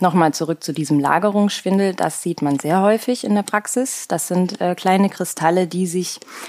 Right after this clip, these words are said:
im Innenohr in die sogenannten Bogengänge des Gleichgewichtsorgans verirren, durch irgendwelche Gründe. Und dann dem Gehirn quasi immer signalisieren, die Bewegung geht weiter. Das heißt, die Be-, Klei-, äh, die Bogengänge sind dafür zuständig,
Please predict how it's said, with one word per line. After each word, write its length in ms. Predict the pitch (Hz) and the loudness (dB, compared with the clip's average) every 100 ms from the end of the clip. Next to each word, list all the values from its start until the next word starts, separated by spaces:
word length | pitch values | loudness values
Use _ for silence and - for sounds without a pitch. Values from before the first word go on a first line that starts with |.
| - - | -12 0
im 200 | 196 202 | 4 4
Innenohr 580 | 185 196 185 175 175 - - - | 4 4 2 2 2 2 -4 0
in 200 | 190 196 | 2 4
die 220 | 180 180 _ | 2 -4 _
sogenannten 520 | - 185 170 156 151 | -4 -2 2 2 0
Bogengänge 560 | 156 208 214 165 156 156 | 0 2 4 2 0 0
des 160 | 151 | -4
Gleichgewichtsorgans 1040 | - 156 - 151 147 - - 147 143 147 - | -4 -4 -4 -10 -12 -10 -8 -8 -6 -6 -8
verirren, 480 | - - 180 202 302 - _ _ _ - - - - - | -6 -2 2 4 2 0 _ _ _ -20 -20 -20 -16 -2
durch 300 | 190 185 - | 0 0 0
irgendwelche 520 | 202 202 185 147 147 | 0 2 2 -2 -4
Gründe. 420 | - 151 147 151 285 - - _ _ _ - - | -6 -2 0 2 2 0 -20 _ _ _ -10 -2
Und 160 | 196 | 2
dann 200 | 180 185 | 4 4
dem 180 | 180 185 | 2 2
Gehirn 300 | 185 190 226 | 2 2 2
quasi 260 | 226 185 190 | 2 0 0
immer 200 | 214 208 | 0 0
signalisieren, 640 | 190 185 175 175 175 190 | -2 0 0 0 0 2
die 60 | 175 | 0
Bewegung 420 | 165 160 165 165 | -2 -2 0 0
geht 200 | 160 156 - | 0 -2 -4
weiter. 360 | 131 - - | -6 -8 -8
Das 140 | - 190 | -4 0
heißt, 160 | 185 | 0
die 40 | 180 | 0
Be-, 220 | 180 - - | 0 0 -2
Klei-, 240 | 185 190 | 0 0
äh, 180 | 185 180 | 0 -2
die 220 | 170 170 | -2 -6
Bogengänge 680 | 165 - 220 220 160 151 151 | -4 0 4 4 2 2 0
sind 220 | 156 160 | -2 -4
dafür 320 | 160 156 160 151 | -4 -6 -8 -8
zuständig, 640 | 185 175 - 156 170 180 | -6 -4 -2 0 0 -2